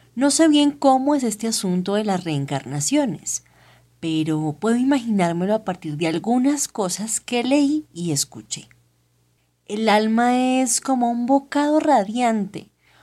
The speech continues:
o una rosquita de humo que sale de la persona cuando muere. Sale con el último suspiro.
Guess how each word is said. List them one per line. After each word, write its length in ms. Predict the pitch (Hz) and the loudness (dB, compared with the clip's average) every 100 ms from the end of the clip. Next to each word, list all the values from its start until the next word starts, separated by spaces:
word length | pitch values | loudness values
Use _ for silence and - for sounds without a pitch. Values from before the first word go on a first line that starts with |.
| _ | _
o 100 | - | -2
una 260 | 214 220 240 | 0 2 2
rosquita 760 | 262 254 - - - 226 240 | 2 0 0 -2 -4 0 2
de 100 | 254 | 4
humo 320 | 220 185 190 196 | 2 0 -2 -2
que 160 | 208 | -4
sale 360 | 170 - 220 247 | -2 0 2 2
de 120 | 269 | 2
la 180 | 277 254 | 2 0
persona 560 | 170 165 202 202 277 | -4 -6 -6 -4 -6
cuando 360 | 277 147 135 123 | -4 -4 -4 -6
muere. 360 | 165 247 - - _ _ _ _ _ _ _ _ | -4 -4 -4 -10 _ _ _ _ _ _ _ _
Sale 720 | - - 269 262 285 294 311 311 | -10 -2 2 4 4 4 2 2
con 180 | 269 | 0
el 200 | 233 180 | 0 0
último 420 | 185 185 226 233 254 | -2 -2 -2 0 -2
suspiro. 580 | - 156 - 120 107 | -4 -8 -10 -12 -16